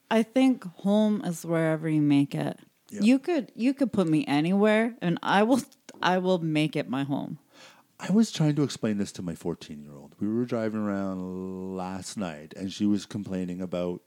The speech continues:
Speaker 2: our town. Um, and at fourteen, I know they're trying to find their way, so I'm not too bad.
Speaker 1: Mm-hmm.
Speaker 2: But you can make home anywhere you go.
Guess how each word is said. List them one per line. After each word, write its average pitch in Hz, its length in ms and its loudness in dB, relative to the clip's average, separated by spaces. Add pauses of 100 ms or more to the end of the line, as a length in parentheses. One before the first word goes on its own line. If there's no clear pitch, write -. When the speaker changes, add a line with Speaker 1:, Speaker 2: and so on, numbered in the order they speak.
Speaker 2:
our 90 160 -8
town. 110 440 -6 (200)
Um, 92 640 -4
and 147 180 -8
at 175 140 -6
fourteen, 104 420 -4
I 90 100 -6
know 90 120 -6
they're 85 140 -8
trying 87 240 -10
to 85 40 -10
find 87 280 -10
their 85 80 -12
way, 82 180 -10
so 92 180 -12
I'm 185 120 -2
not 175 280 0
too 160 140 2
bad. 95 200 -2
Speaker 1:
Mm-hmm. 71 80 -8
Speaker 2:
But 92 180 -6 (720)
you 165 240 0
can 175 260 -2
make 131 200 0
home 110 340 0 (180)
anywhere 107 400 0
you 90 160 -4
go. 85 280 -12